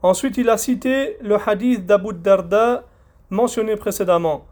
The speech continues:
ainsi qu'un ensemble d'autres ahadiths indiquant le même sens. Ensuite, il a été rapporté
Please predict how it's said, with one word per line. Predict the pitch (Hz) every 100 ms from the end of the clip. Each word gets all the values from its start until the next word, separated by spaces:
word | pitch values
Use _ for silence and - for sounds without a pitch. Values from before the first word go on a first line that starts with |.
| _ _ - -
ainsi | 185 - 247
qu'un | 233 220
ensemble | 240 233 247 240 202
d'autres | 226 247 -
ahadiths | 240 202 208 190 220 247 262 247
indiquant | 240 226 202 208 226
le | 208
même | 196 185
sens. | 180 202 175 - - - - - _ - _ _ _ _ - - - - - - - - _ - - - -
Ensuite, | 196 233 277 254
il | 240
a |
été | 226 233 214
rapporté | 254 247 - 226 226 247